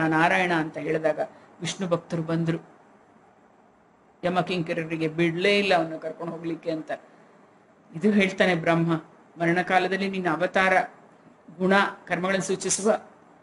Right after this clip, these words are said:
ವಾಸುದೇವ, ದೇವಿಕನಂದನ, ಜನಾರ್ದನ, ಮುರಾರಿ", ಹೀಗೆ ವಿಷ್ಣು ಸಹಸ್ರನಾಮದಲ್ಲಿ ನೋಡ್ತೀವಿ, ಸಹಸ್ರನಾಮಗಳು ವಿಷ್ಣುವಿಗೆ, ಕೃಷ್ಣನಿಗೆ.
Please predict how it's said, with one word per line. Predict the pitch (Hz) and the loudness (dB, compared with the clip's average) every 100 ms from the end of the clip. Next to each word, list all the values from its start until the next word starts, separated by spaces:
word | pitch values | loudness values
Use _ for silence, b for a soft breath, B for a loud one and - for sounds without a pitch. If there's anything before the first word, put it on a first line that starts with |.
| _ _ - | _ _ 0
ವಾಸುದೇವ, | 160 202 240 226 208 185 165 | 2 4 6 8 8 6 4
ದೇವಿಕನಂದನ, | 180 214 220 196 190 175 170 160 - - | 2 2 2 2 2 2 2 2 -4 -4
ಜನಾರ್ದನ, | 175 196 240 226 214 | 0 4 4 6 4
ಮುರಾರಿ", | 196 190 214 | 2 0 -2
ಹೀಗೆ | 220 240 254 - - - - _ _ - | -2 -6 -8 -10 -16 -20 -20 _ _ -18
ವಿಷ್ಣು | - 180 226 | -10 -4 0
ಸಹಸ್ರನಾಮದಲ್ಲಿ | 240 208 220 220 220 208 | 0 2 0 2 2 2
ನೋಡ್ತೀವಿ, | 196 202 208 | -2 -2 0
ಸಹಸ್ರನಾಮಗಳು | 175 165 170 226 226 214 - 220 | 2 2 2 2 4 4 6 4
ವಿಷ್ಣುವಿಗೆ, | 190 180 196 196 175 | 2 -2 -6 -4 -4
ಕೃಷ್ಣನಿಗೆ. | - 185 196 185 170 165 - | -6 -10 -8 -6 -8 -12 -14